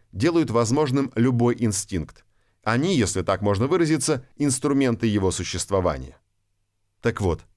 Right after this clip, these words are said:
Психический механизм, который лежит в основе стайного инстинкта, следующий. Как вы, наверное, догадываетесь, важно не только то, что низший член стаи умеет хорошо выпрашивать пищу у животного, занимающего более высокое положение в её иерархии,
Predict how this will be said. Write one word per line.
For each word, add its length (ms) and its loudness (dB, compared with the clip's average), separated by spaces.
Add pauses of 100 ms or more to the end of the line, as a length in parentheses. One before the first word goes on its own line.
(280)
Психический 560 -2
механизм, 560 2
который 320 0
лежит 260 0
в 80 0
основе 320 0
стайного 540 -2
инстинкта, 640 -4 (260)
следующий. 600 -4 (800)
Как 200 0
вы, 80 2
наверное, 360 2
догадываетесь, 800 0 (100)
важно 360 0
не 120 2
только 280 0
то, 160 0
что 240 -2
низший 440 0
член 280 0
стаи 400 0
умеет 340 0
хорошо 380 0
выпрашивать 480 -2
пищу 540 -4
у 80 -4
животного, 380 0
занимающего 600 0
более 240 2
высокое 420 0
положение 480 0
в 40 -2
её 260 0
иерархии, 640 0